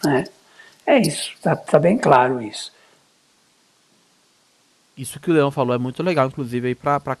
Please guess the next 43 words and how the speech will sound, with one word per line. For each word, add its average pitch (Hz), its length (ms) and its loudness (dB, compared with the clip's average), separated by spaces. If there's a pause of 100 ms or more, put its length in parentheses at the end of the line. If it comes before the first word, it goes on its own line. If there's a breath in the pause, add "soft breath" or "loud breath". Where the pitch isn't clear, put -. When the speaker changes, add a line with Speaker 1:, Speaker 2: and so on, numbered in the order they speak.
(100)
Speaker 2:
pra 123 100 -16
fazer 127 220 -10
corte, 123 340 -8
viu, 131 140 -6
Ana? 104 180 -6
Isso - 160 -18
aqui - 140 -12
é - 20 -8
legal. 156 260 -12 (360 soft breath)
Ó, 131 160 4
a 135 120 6
Nádia 151 600 4
chorou 151 400 2
por 143 160 -6
ter 143 160 -2
sido 147 260 -8
vetada 143 540 2
da 117 100 0
prova 120 320 0
do 113 80 -12
fazendeiro 110 480 -4
por 107 160 -14
Sander 151 400 0 (320 loud breath)
e 254 140 2
ganhou 185 600 2
o 208 100 4
apoio 147 420 2
do 165 120 -2
André, 143 380 2 (220 loud breath)
da 127 140 2
Jaqueline 180 520 0
e 277 40 0
da 214 100 2
Márcia 117 280 -2
Fu, 185 300 -2 (240 loud breath)
que 143 80 -2
criticaram 202 720 2
o - 20 -14
comparto-, 139 460 -2
o 127 160 -4
comportamento 135 640 -2
do 180 60 -4
cantor 202 440 0